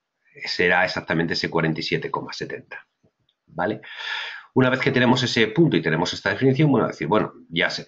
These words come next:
hemos vendido una opción, hemos comprado una opción call en el strike tres mil seiscientos, ¿qué pasa si ahora vendemos?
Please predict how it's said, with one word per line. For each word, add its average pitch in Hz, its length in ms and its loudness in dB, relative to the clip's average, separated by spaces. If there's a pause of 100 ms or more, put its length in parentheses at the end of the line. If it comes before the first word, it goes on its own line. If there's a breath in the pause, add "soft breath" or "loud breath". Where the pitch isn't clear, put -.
hemos 92 320 0
vendido 85 380 2
una 73 140 2
opción, 82 400 0
hemos 104 200 0
comprado 92 320 2
una 78 160 2
opción 123 340 0
call 160 380 4
en 80 120 -6
el 69 400 -8
strike - 360 0
tres - 180 -12
mil 82 120 -2
seiscientos, 123 580 0
¿qué 85 140 2
pasa 90 280 0
si - 120 -4
ahora 78 160 0
vendemos? 98 560 0